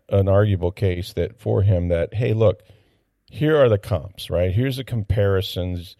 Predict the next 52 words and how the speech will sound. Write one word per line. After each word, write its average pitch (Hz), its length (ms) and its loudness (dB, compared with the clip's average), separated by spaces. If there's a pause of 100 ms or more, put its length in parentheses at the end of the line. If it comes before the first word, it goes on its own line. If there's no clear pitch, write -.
(400)
You 87 120 -2
know, 85 100 4
let's 101 260 0
look 147 220 -2
at 143 120 0
Mike 104 320 2
and 92 100 2
how 98 160 2
many 98 180 0
years 92 300 0
he's 90 160 -6
been 87 180 -2
in 87 140 -2
the 85 100 -2
league. 82 400 -6 (380)
Let's 101 200 0
find 147 320 -2
a 135 40 0
player 110 400 4
that's 95 240 2
been 98 280 0
in 95 140 0
the 90 80 0
league 87 340 -4
about 90 440 -2
the 92 80 -4
same 90 340 -4
amount 85 300 -4
of 80 80 -8
time. 85 480 -6 (440)
Let's 101 200 0
compare 147 480 2
the 131 100 0
numbers. 104 420 2
Let's 82 140 -10
compare 107 400 0
the 113 100 0
production, 90 580 0
the 85 60 -8
Pro 95 280 0
Bowls, 87 260 -2
all 98 260 4
of 85 100 0
that, 80 240 -6 (520)
okay? 92 440 2
So 101 320 4
apples 117 420 2
to - 200 0
apples, 80 380 -2
if 82 160 -6
you 78 100 -6
will, 76 280 -6